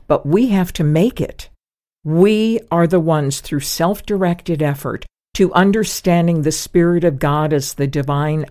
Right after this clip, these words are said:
I Am within us, to know that there is so much goodness and power there waiting to be discovered.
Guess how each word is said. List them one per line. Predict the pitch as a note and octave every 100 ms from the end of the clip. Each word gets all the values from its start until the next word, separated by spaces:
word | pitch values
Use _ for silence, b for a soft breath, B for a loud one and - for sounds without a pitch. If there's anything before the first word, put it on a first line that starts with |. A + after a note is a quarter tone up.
| -
I | D3+ D#3 D#3 - C#3+
Am | C#3+ D3+ D3+ C3+ C3
within | C3 D3 D3 D#3 D#3
us, | A#2+ B2 - - _ _ _ _ _ _ -
to | G3+
know | F3+ F3 F#3 F#3+ F3
that | C#3+ D#3+ D#3 E3+
there | D#3+
is | D#3+ D#3+ -
so | - F#3+ F3+
much | F3+ F3 - -
goodness | F3+ F3+ D#3+ D3 - -
and | D3 C#3+
power | - F3+ F#3+ G#3 E3
there | C#3+ D3+ D3+
waiting | C#3+ C#3 E3+ G#3+ B3 G3 D3+
to | F3
be | C#3 D3
discovered. | D3+ C#3+ - - F3 G3+ E3 C3+ B2+